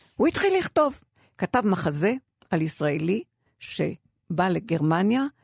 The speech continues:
לבקש את ירושת אבותיו. מחזה סרקסטי, גרוטסקי, מר, קשה, ויחד איתו הוא כתב מחזה ילדים. המסע המופלא של הקרפד,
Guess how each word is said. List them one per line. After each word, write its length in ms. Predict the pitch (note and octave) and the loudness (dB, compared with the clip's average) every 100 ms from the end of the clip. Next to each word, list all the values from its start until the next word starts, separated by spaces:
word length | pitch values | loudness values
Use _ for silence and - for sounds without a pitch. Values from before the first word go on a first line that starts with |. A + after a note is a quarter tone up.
| _ - | _ -6
לבקש 540 | D#3+ D3+ D#3 - B3+ - | -2 0 -2 -2 -2 -2
את 180 | - | -6
ירושת 560 | D#3 D#3 C#3+ - D#3+ - | -6 -6 -6 -4 -4 -2
אבותיו. 380 | D3+ E3 - A#2+ - _ _ _ - | -4 -4 -4 -6 -8 _ _ _ -6
מחזה 380 | F3+ F3 F3+ A3+ | -2 -2 0 -2
סרקסטי, 840 | - F#3 D#3+ - F#3 - - C#4 - _ _ - | -2 -4 -4 -4 -4 -4 -4 -6 -6 _ _ -4
גרוטסקי, 840 | E3 E3 - F#3+ F#3+ - - C#4+ - _ _ - | 0 0 0 -2 0 -2 -2 -4 -4 _ _ 0
מר, 560 | E3+ G3 G#3+ A3 A#3 D4 - _ | 4 6 6 4 2 -2 -6 _
קשה, 560 | - D#3 - G#3+ A3 C#4+ - _ _ _ _ _ | -6 -4 0 0 0 -2 -6 _ _ _ _ _
ויחד 300 | A#3 E4+ G#4 G#4+ | 0 2 2 0
איתו 160 | G#4 | 2
הוא 100 | A4 G4 | 2 2
כתב 200 | G4 C4 | 0 2
מחזה 360 | B3+ A#3 F3+ | 0 0 0
ילדים. 440 | F#3 F3+ E3 D3+ D3+ - _ _ | 2 2 2 0 -2 -6 _ _
המסע 340 | - E3+ - B3 | -4 -2 0 0
המופלא 400 | G#3 F3+ E3+ D#3 | 0 0 0 -2
של 180 | - - | -2 -6
הקרפד, 480 | - - - B3 | -6 -8 -2 -2